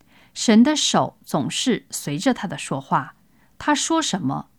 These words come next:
他就做什么。我们所供应的若真是神的话，神的手就会随着。然而，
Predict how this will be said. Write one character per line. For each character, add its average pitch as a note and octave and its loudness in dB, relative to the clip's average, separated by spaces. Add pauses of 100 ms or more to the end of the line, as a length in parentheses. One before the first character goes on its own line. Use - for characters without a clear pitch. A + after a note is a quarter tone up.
他 C4 -2
就 B3+ 0
做 B3 0
什 C#3+ -6
么。 C3+ -12 (500)
我 F#3+ 4
们 F3 2
所 F3 -2
供 C4+ 4
应 F3 0
的 C#3+ -10 (180)
若 A#3 2
真 D4 4
是 - -4
神 B2+ -6
的 C#3+ -8
话， D3+ -6 (380)
神 E3 -2
的 A3 4
手 - -2 (120)
就 F#3 -2
会 E3 -6
随 - -12
着。 - -10 (540)
然 F#3 2
而， F#3+ 4